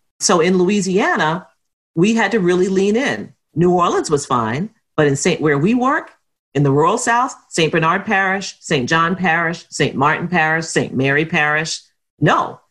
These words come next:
no nutritional support. The schools just cut it off. And so you have kids who are used to getting one meal or two meals a day, and parents who are relying on that for their kids' nutrition,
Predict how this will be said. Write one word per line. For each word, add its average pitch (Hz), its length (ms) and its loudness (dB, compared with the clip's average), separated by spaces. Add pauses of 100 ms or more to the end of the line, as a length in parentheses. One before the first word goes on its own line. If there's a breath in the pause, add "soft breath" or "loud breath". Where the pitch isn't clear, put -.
(120)
no 160 160 4
nutritional 170 540 0
support. - 480 -6 (160)
The 160 100 4
schools 190 460 0
just 180 260 -2
cut 175 140 2
it 190 100 0
off. - 340 -2 (280)
And 170 100 2
so 208 80 2
you 202 140 2
have 165 180 -2
kids 247 260 -2
who 233 100 0
are 190 40 2
used 190 240 -2
to 208 80 -4
getting 156 380 -2
one 196 240 2
meal 190 200 0
or 151 140 0
two 233 240 -4
meals 208 260 0
a 185 60 -2
day, 170 240 0
and 143 160 -4
parents 180 320 -2
who 175 80 -2
are 147 80 4
relying 143 420 0
on 151 120 0
that 139 180 -8
for 160 60 -12
their 135 100 -2
kids' 156 260 -2
nutrition, 135 460 -2